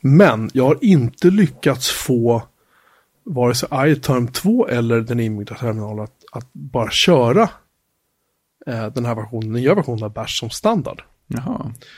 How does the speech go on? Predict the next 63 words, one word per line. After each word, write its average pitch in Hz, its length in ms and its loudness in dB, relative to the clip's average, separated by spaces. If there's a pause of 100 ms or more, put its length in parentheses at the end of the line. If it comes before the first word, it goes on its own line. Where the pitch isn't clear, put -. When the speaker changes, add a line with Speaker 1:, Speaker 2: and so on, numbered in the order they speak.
(200)
Speaker 2:
okej. 156 180 -14
Speaker 1:
Så 220 80 0
att 135 80 -6
jag 139 100 -2
kan 139 100 0
få 190 260 2
den 156 160 6
att 139 60 -6
gå 135 120 2
in 127 140 0
i 123 60 -2
Bash 123 340 -4
fem, 127 200 -4 (140)
i 123 380 0
tre 127 260 -2
punkt 117 240 -6
någonting, 107 400 -8
den 110 120 -8
gamla 117 240 -4
Speaker 2:
Mm. 117 140 -2
Speaker 1:
versionen 107 200 -6
då. 101 100 -14 (300)
Eller 131 120 -10
två 113 260 -8
punkt - 260 -14
någonting. 107 300 -16 (500)
Och - 80 -8
så 143 80 -2
skriver 208 260 4
jag 123 80 -4
Bash, 113 240 -2
då 139 80 4
hamnar 143 280 4
jag 143 100 4
i - 20 -12
Bash - 200 -6
fem 113 180 -8
punkt - 340 -16 (460)
någonting, 123 340 -12 (100)
den 135 100 -4
nya 127 160 -2
versionen. 131 380 -8 (520)
Speaker 2:
Okej. - 280 -12 (140)
Speaker 1:
Vilket 143 220 -8
är - 40 -6
skitirriterande. 139 840 2 (360)
Jag 151 80 0
vill 143 80 2
att 143 40 2
den 135 40 -2
Speaker 2:
Skumt. 143 100 -2
Speaker 1:
ska 147 120 0
göra 127 100 0
som 123 120 -10
standard. 143 360 0
Och 120 60 -8
sen 156 120 2
upptäckte 139 280 0
jag 120 80 -10
självklart 123 260 -6
då 120 80 -6
att, 113 80 -8
eh, - 800 -20